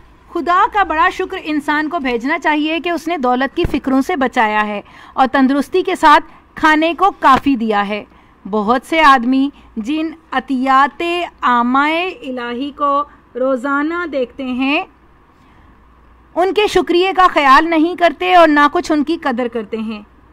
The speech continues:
अब यहाँ अतियात आमाए इलाही की बात की, यानी वो तोहफे जो अल्लाह ताला ने इंसान को अता किए,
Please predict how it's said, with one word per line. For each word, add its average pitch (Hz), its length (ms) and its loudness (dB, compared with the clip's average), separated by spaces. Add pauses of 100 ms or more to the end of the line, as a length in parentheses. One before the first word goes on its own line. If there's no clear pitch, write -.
(320)
अब 247 180 -8
यहाँ 269 440 -4
अतियात 262 540 -4 (240)
आमाए 262 460 -2
इलाही 247 480 -8
की 262 160 -12
बात 196 220 -12 (120)
की, - 120 -20 (760)
यानी 254 280 0
वो 285 400 2
तोहफे 247 760 -2 (460)
जो 269 200 -2
अल्लाह 262 480 2
ताला 233 400 -2
ने 233 220 -8
इंसान 226 480 -8
को 247 140 -4
अता 233 400 -2
किए, 190 380 -14